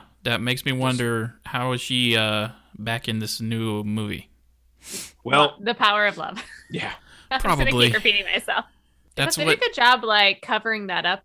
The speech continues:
Speaker 3: though, before her, like, him crawling to her, finding her,
Speaker 1: Mm-hmm.
Speaker 3: and she's like, "I can't go on." And you don't know that she's been impaled by five rods.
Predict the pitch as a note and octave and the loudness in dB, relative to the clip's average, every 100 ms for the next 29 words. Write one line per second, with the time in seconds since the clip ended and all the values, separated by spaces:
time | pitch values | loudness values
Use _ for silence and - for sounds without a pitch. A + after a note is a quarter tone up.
0 | A3 D#3+ D#3+ D#3+ D#3 F3+ - - F3 E3+ | -6 -4 -2 -4 -6 -10 -12 -10 -6 -4
1 | E3 E3 D#3+ - _ _ _ - - F#3+ | -4 -4 -6 -12 _ _ _ -20 -8 -4
2 | E3+ D#3+ E3 E3 - - _ _ _ _ | -2 -2 -2 -4 -6 -10 _ _ _ _
3 | - F#3+ - _ _ G3+ G#3 G3 F#3+ - | -2 -2 -2 _ _ -6 -4 -4 -6 -2
4 | F3+ E3+ F3 F3+ F#3 F#3 F3 E3 D#3+ E3 | -2 0 -6 -6 -6 -4 -4 -2 -4 -6
5 | F3+ D#3 D#3 A#2+ - E3+ - - E3+ - | -8 -4 -2 0 -2 -6 -10 -14 -16 -8
6 | A#3 A#3+ D#4+ D4+ C#4 C#4 E4+ F3+ D#3 E3+ | -8 -6 -8 -8 -8 -6 -6 -6 -8 -6
7 | E3+ F3 F3 E3+ - E3 E3+ D#3 D#3 - | -4 -4 -4 -8 -12 -12 -12 -12 -12 -6
8 | E3+ D3+ E3 E3 D3+ - - D#3 D3 D3 | -6 -6 -10 -6 -6 -6 -4 -2 -2 -4
9 | D3 C#3 - - - | -8 -8 -8 -12 -20